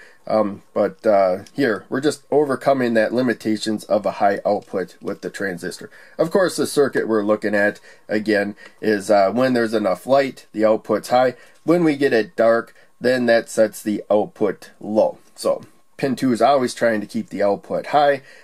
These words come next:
but, uh, when you get a low enough voltage to the reset pin, uh, pin number four right there, that overpowers pin two.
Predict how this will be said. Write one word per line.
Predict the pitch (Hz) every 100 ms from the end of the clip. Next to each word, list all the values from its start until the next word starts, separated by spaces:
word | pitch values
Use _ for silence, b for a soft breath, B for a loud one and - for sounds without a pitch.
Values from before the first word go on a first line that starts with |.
| B
but, | 113 110
uh, | 110 107
when | 113
you |
get | 110 113
a | 107
low | 104 127
enough | 123 117
voltage | 113 123 123 123 -
to | - 120
the | 104 98
reset | 143 156 123 -
pin, | - 156 165 -
uh, | 104 95
pin | - 127
number | 123 110 104
four | - 151 120
right | 117 107
there, | 117 107 b b
that | 135 135
overpowers | 117 127 117 104 - 113 95 92
pin | - 107 87
two. | - 95